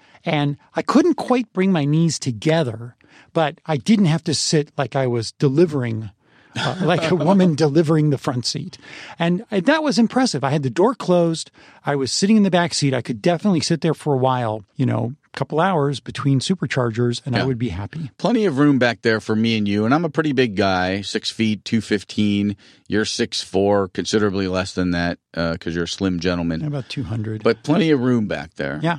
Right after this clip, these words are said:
Speaker 2: for both of us easily. I don't know what a third person would have brought to the,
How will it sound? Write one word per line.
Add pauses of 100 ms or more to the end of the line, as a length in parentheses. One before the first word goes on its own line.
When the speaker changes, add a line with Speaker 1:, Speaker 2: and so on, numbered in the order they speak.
Speaker 2:
for
both
of
us
easily.
I
don't
know
what
a
third
person
would
have
brought
to
the,